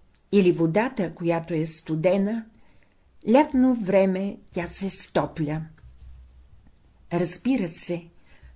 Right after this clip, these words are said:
понякога ви е нужна малко философия. Някои от вас изучават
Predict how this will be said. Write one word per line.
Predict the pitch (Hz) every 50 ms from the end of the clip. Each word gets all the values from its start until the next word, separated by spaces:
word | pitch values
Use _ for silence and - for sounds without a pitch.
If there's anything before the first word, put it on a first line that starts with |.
| _ _ _ - -
понякога | - 180 196 233 269 269 269 311 254 294 277
ви | 233 233 214
е | 196
нужна | 185 185 196 214 226 220 226 208 220 220
малко | 220 214 196 165 170 180 175 180 185 185 - -
философия. | 175 - - 185 175 165 170 165 - - 170 160 156 156 160 160 160 160 156 160 - - _ _ _ _ _ _ - - - - - _ _ _ _ - -
Някои | 185 185 180 190 190 - 240 285 285
от | 294 254 190 160
вас | 160 180 170 170 170 - - - - - - - - - _ _ _ _ _ _ -
изучават | 202 202 - - 185 175 - - 240 240 233 226 214 220 - - -